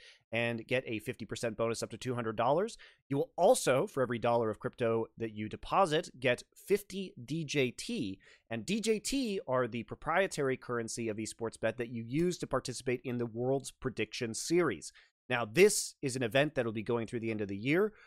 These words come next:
where you predict matches, and if you get enough D J T, you can win up to three hundred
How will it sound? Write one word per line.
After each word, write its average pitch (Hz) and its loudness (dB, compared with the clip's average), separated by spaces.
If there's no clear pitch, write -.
where 127 0
you 117 -4
predict 123 -4
matches, 196 0
and 117 0
if 110 -4
you 113 -4
get 131 2
enough 143 2
D 160 -2
J 147 0
T, 233 -4
you 139 -4
can 120 -2
win 123 -2
up 127 -6
to 113 -4
three 147 -4
hundred 139 -4